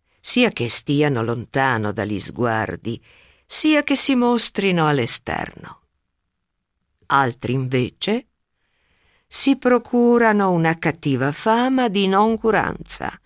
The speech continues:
per il loro voler starsene tranquilli. Non vi è, infatti, giustizia negli occhi dei mortali. Se uno già a vederlo, in nulla offeso,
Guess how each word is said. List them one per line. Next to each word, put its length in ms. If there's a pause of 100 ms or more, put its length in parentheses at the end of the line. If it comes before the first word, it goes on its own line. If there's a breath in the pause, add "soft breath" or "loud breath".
(380 soft breath)
per 160
il 140
loro 260
voler 400
starsene 760
tranquilli. 800 (2250 soft breath)
Non 380
vi 160
è, 80
infatti, 920 (560)
giustizia 880
negli 300
occhi 400
dei 180
mortali. 800 (1300 loud breath)
Se 240
uno 280
già 240
a 40
vederlo, 840
in 220
nulla 460
offeso, 720